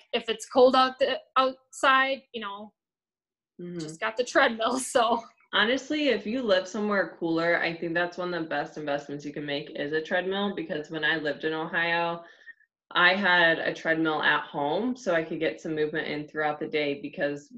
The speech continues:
Speaker 2: being stuck inside when it's twenty degrees outside or colder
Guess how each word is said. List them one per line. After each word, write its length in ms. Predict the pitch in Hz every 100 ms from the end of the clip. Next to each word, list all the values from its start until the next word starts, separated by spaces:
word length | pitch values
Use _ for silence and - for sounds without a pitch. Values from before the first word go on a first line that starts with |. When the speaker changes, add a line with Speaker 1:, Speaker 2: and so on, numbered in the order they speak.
| -
Speaker 2:
being 440 | 156 156 160 160 160
stuck 440 | - - 147 147
inside 580 | 156 151 147 143 151 147
when 100 | 151
it's 240 | 147 143 -
twenty 300 | 160 147 147
degrees 360 | 139 143 143
outside 540 | 160 151 - 147 143 -
or 280 | - 147 143
colder 680 | - 139 139 170 190 202